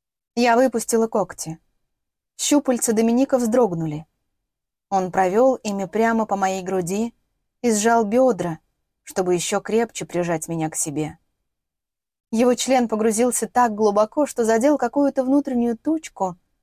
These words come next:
отчего мои мысли спутались, а затем размылись, а затем... Моё тело охватил такой сильный экстаз, что всё остальное померкло. В крови танцевали тени.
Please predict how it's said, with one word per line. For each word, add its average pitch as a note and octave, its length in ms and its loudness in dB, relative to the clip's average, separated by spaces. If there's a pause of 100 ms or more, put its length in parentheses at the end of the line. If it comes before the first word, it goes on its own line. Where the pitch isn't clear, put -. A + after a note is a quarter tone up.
(120)
отчего A#3+ 380 0
мои C4 200 2
мысли C#4 300 2
спутались, B3+ 720 -4 (380)
а G#3 80 0
затем A#3 320 0
размылись, A#3 680 2
а G3+ 80 -8
затем... A#3+ 460 -2 (1200)
Моё G#3 260 0
тело A3 320 4
охватил G3+ 440 2
такой A3 300 0
сильный G3 460 -2
экстаз, - 520 2 (520)
что - 240 -2
всё C#4+ 220 2
остальное B3 720 4 (800)
померкло. F#3+ 640 -4 (1040)
В - 60 -20
крови A3+ 300 2
танцевали F3+ 520 0
тени. E3 420 -6